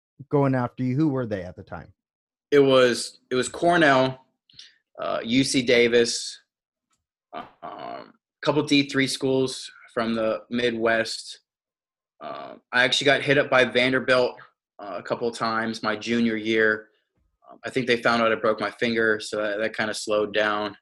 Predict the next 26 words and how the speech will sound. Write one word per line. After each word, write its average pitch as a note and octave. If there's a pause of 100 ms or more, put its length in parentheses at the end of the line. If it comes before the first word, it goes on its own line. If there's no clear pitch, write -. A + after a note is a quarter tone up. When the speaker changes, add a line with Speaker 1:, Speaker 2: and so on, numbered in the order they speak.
(160)
Speaker 2:
unfortunately. G2+ (140)
Speaker 1:
Mm-hmm. G2+
Speaker 2:
Um, C#2 (1040)
U B2
N B2
L A2+
V, A2+ (880)
um, C2+ (720)
si-, -
where C3
I'm D#3+
at D#3+
right C#3
now C#3+
actually B2+
didn't B2+
hit B2+
me B2
up A#2+
until A2+
I A2+
went A#2
to A2+
a G#2+
Stanford A#2+
camp, G#2